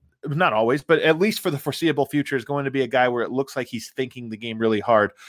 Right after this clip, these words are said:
But when he's locked in and trying to make big efforts on that end, it, it just stands out. And I thought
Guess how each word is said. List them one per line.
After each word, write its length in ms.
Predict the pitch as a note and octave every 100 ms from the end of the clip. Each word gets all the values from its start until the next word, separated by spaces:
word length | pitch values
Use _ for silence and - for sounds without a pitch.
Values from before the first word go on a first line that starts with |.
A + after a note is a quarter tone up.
| - -
But 120 | E3+
when 140 | F3 F3+
he's 180 | F3+ C#3+
locked 360 | D#3+ A3 -
in 120 | G3+
and 120 | F3 C#3+
trying 320 | - D#3+ E3+
to 60 |
make 220 | D3+ D3 -
big 160 | C#3+
efforts 380 | C#3 C#3+ C3 -
on 100 | B2+
that 160 | A#2+ B2
end, 220 | D3 B2+
it, 120 | E2
it 180 | F#2 C3
just 180 | C3 -
stands 320 | C#3 C3 B2
out. 200 | C#3+ C#3+
And 80 | C#3
I 80 |
thought 320 | D3 F3 C#3+